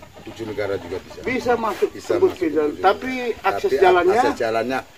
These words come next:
Speaker 1: lumayan jelek.
Speaker 2: Oh, lumayan jelek.
Speaker 1: Lumayan jelek.
Speaker 2: Itu, sahabat Lugas T V,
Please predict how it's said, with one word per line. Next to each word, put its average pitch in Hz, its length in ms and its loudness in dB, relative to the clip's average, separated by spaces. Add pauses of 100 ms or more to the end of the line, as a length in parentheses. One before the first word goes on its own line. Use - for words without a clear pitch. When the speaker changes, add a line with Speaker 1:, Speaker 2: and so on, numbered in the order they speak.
(140)
Speaker 1:
lumayan 110 400 -2
jelek. 98 280 -6 (280)
Speaker 2:
Oh, 196 80 8
lumayan 208 560 8
jelek. 175 400 4
Speaker 1:
Lumayan 104 320 -6
jelek. - 80 -2
Speaker 2:
Itu, 165 120 -2 (120)
sahabat 123 240 -4
Lugas 123 240 -6
T 131 80 -8
V, 107 240 -10